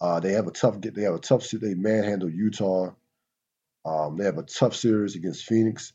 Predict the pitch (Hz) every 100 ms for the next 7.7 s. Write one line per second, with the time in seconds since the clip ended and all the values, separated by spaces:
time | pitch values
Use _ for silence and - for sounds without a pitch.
0 | - 82 78 - - 107 107 104 98 -
1 | _ _ _ - 82 85 73 57 90 80
2 | 78 82 113 101 - 92 - 98 85 82
3 | 76 - - _ _ _ _ 90 92 -
4 | - 95 82 - 85 76 120 82 92 90
5 | 120 87 71 90 - 76 - - - _
6 | 87 73 69 73 101 101 85 80 76 80
7 | 78 - 82 80 78 76